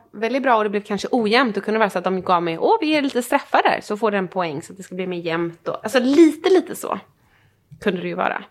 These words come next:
För att det är ju faktiskt jätteorättvist. Tänk om det är två atleter som ska mötas i, eh, och man ska lägga i bollar i korgar. Ni kommer ihåg den här? Och att, eh, till exempel en gladiator hade stukat foten innan till exempel och in-, inte kanske kunde tackla och den andra tacklar jättebra.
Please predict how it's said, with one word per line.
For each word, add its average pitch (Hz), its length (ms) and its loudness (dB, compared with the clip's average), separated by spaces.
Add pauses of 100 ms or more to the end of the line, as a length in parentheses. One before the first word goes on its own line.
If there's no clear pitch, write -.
(320)
För 240 60 0
att 220 120 -2
det 208 100 -4
är 269 40 0
ju 415 100 2
faktiskt 202 300 -8
jätteorättvist. 175 680 -2
Tänk 240 160 0
om 339 80 4
det 311 60 4
är - 60 -4
två 311 200 2
atleter 190 560 0
som 233 160 -6
ska 214 160 -4
mötas 196 480 -2
i, 175 380 -6
eh, 170 440 -4
och 202 80 -2
man 196 120 2
ska 196 100 -6
lägga 180 220 -4
i 170 100 -4
bollar 175 220 -2
i 156 80 -8
korgar. 190 440 -2 (240)
Ni 208 80 -8
kommer 202 220 -6
ihåg 190 80 -6
den 190 100 -6
här? 226 180 0 (2000)
Och 233 360 -4
att, - 280 -6 (720)
eh, 196 120 -2
till 190 120 -4
exempel 180 320 0
en 165 160 0
gladiator 247 500 2
hade 196 120 2
stukat 185 280 -4
foten 180 280 -2
innan 269 220 2
till 180 80 -2
exempel 175 320 -2
och 175 140 2
in-, 175 200 -6
inte 180 220 -4
kanske 254 200 0
kunde 277 160 0
tackla 247 320 -2
och 180 60 2
den 180 80 2
andra 165 140 -2
tacklar 165 280 -6
jättebra. 196 560 0